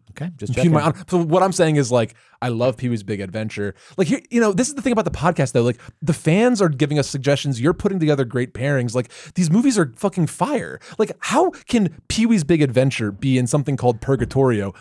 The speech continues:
Speaker 2: and Nope be in the canon? Like, Per-, Pee-wee's Big Adventure is better than Nope. Like, once we
Speaker 1: That's
Speaker 2: start
Speaker 1: not how it
Speaker 2: playing
Speaker 1: works. No, no,
Speaker 2: I,
Speaker 1: now
Speaker 2: yeah, okay,
Speaker 1: you're
Speaker 2: all right, but, like,
Speaker 1: No,
Speaker 2: you know
Speaker 1: no.
Speaker 2: what I'm saying?
Speaker 1: We gotta, we
Speaker 2: How
Speaker 1: gotta
Speaker 2: can
Speaker 1: be
Speaker 2: this
Speaker 1: careful
Speaker 2: be?
Speaker 1: with this. We
Speaker 2: Yeah,
Speaker 1: gotta be
Speaker 2: right.
Speaker 1: careful with this,
Speaker 2: That's what I'm playing
Speaker 1: okay?
Speaker 2: with fire. What about John Diamond?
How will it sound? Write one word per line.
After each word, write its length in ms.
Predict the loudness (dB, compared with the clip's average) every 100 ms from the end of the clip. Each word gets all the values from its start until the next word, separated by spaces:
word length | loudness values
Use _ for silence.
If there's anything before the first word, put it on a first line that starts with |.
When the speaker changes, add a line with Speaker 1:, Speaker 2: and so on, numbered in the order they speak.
| _
Speaker 2:
and 220 | 0 2
Nope 280 | 4 2 0
be 140 | -4 -2
in 80 |
the 80 | -4
canon? 460 | -4 0 0 0 -2
Like, 200 | -2 -4 _ _ -4
Per-, 200 | -4 -2
Pee-wee's 200 | 0 2
Big 100 | 4
Adventure 280 | 4 2 2
is 100 | 0
better 320 | 2 2 4
than 260 | 2 0 0
Nope. 280 | 0 0 0
Like, 180 | 0 -2 -4
once 160 | -2 0
we 60 | 0
Speaker 1:
That's 60 | 2
Speaker 2:
start 120 | 4
Speaker 1:
not 40 | 4
how 20 |
it 20 |
Speaker 2:
playing 160 | 4 4
Speaker 1:
works. 160 | 2 0
No, 160 | 2
no, 80 | 2
Speaker 2:
I, 40 | 2
Speaker 1:
now 80 | 4
Speaker 2:
yeah, 80 |
okay, 100 | 4
Speaker 1:
you're 100 | 4
Speaker 2:
all 140 | 4 2
right, 100 | 2
but, 80 | 2
like, 220 | 2 0 -2
Speaker 1:
No, 80 | 2
Speaker 2:
you 40 |
know 0 |
Speaker 1:
no. 60 | 4
Speaker 2:
what 40 |
I'm 60 | 2
saying? 220 | 2 4
Speaker 1:
We 60 | 4
gotta, 280 | 4 2 0
we 140 | 0
Speaker 2:
How 20 |
Speaker 1:
gotta 160 | 2 4
Speaker 2:
can 60 |
Speaker 1:
be 40 | 2
Speaker 2:
this 100 | 2
Speaker 1:
careful 240 | 2 4
Speaker 2:
be? 60 | 2
Speaker 1:
with 80 | 0
this. 180 | -4 0
We 60 |
Speaker 2:
Yeah, 60 | 2
Speaker 1:
gotta 60 |
be 20 | 4
Speaker 2:
right. 60 | 4
Speaker 1:
careful 180 | 2
with 100 | -2
this, 140 | -6 -2
Speaker 2:
That's 140 | 0
what 60 | 2
I'm 40 |
playing 140 | 4 4
Speaker 1:
okay? 60 |
Speaker 2:
with 60 | 2
fire. 240 | 4 4
What 100 | 4 4
about 160 | 2
John 220 | 4 2
Diamond? 580 | 4 4 4 4 2 0